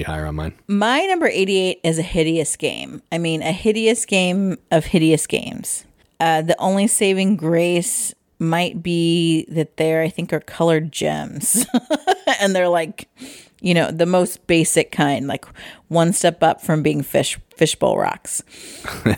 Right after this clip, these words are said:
Speaker 2: But I l-, really like this game, and it's called Toledo. Now, you may be surprised, like I was, to find out that Toledo is designed by Marty Wallace.
Speaker 1: You love Martin Wallace. I don't know why you're acting like you're
Speaker 2: Oh my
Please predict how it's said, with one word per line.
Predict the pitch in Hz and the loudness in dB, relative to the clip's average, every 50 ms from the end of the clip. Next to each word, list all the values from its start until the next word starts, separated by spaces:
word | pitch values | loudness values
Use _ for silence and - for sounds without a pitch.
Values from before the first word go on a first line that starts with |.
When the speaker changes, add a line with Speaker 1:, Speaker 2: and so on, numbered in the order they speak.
| - 113 107 - - | 0 -2 -2 -2 -2
Speaker 2:
But | - 170 160 - - - - - | -6 -6 -4 -2 -4 -4 -2 -2
I | 214 226 233 247 | -2 0 0 0
l-, | 240 226 226 220 | 0 0 -2 -2
really | 202 202 185 202 233 247 269 269 311 302 | -2 -2 -2 0 0 0 2 0 0 0
like | 311 302 311 302 320 - - | 0 0 -2 -2 -4 -4 -4
this | 359 381 392 - - | -4 -4 -4 -6 -4
game, | - 269 277 294 311 302 254 240 | -2 0 2 2 2 0 0 2
and | 247 | 0
it's | 254 247 - | 0 0 -2
called | - - 311 294 262 - | -4 -2 -2 -2 -2 -4
Toledo. | - - - 302 247 247 202 175 175 190 202 190 175 147 107 87 87 85 76 80 165 - - - - - - - _ _ _ _ - | -6 -2 0 0 2 2 2 2 2 2 2 4 4 4 4 4 2 2 0 -2 -4 -8 -12 -20 -20 -20 -20 -20 _ _ _ _ -6
Now, | 180 190 214 208 156 90 60 - 175 - - - - - - - - - | -2 0 0 0 0 -2 -4 -6 -8 -10 -14 -20 -20 -20 -20 -20 -10 -4
you | 185 185 202 208 | 0 0 2 2
may | 208 214 233 247 269 311 359 | 2 2 2 2 2 2 2
be | 349 330 302 330 | 2 2 0 0
surprised, | - - 320 233 - - 247 220 202 202 202 - - | 0 0 -2 -2 -2 0 0 2 2 2 0 2 0
like | 190 185 - | 0 0 0
I | - 85 262 254 | 0 0 0 2
was, | 220 202 214 - | 2 0 0 0
to | 233 | -2
find | - - 269 262 262 | -2 0 0 0 0
out | 262 - | 2 2
that | 254 240 | 0 0
Toledo | - - 262 240 277 294 269 202 190 190 | 0 0 0 2 2 2 2 2 2 2
is | 123 190 220 | 2 0 2
designed | 226 277 233 208 214 214 214 214 | 2 2 2 2 2 0 2 2
by | 220 214 | 0 2
Marty | 214 208 208 208 208 | 2 2 2 2 2
Wallace. | 196 190 151 131 - - - - - - - - - - - - - - _ _ _ _ | 2 0 0 -2 -2 -6 -6 -8 -10 -14 -16 -20 -20 -20 -20 -20 -20 -20 _ _ _ _
Speaker 1:
You | - 143 160 143 | -2 0 2 2
love | 127 123 123 120 | 4 2 2 4
Martin | 123 120 117 110 104 101 | 4 2 2 4 2 4
Wallace. | 101 98 95 92 92 - 120 | 4 4 4 2 2 2 2
I | 117 | 2
don't | 123 135 | 4 4
know | 127 117 | 4 4
why | 113 113 117 | 4 4 4
you're | 113 110 | 4 4
acting | 110 107 - - 113 | 2 2 0 0 0
like | 107 98 82 - | 0 0 0 2
you're | 104 101 95 | 2 2 2
Speaker 2:
Oh | |
my | - | 2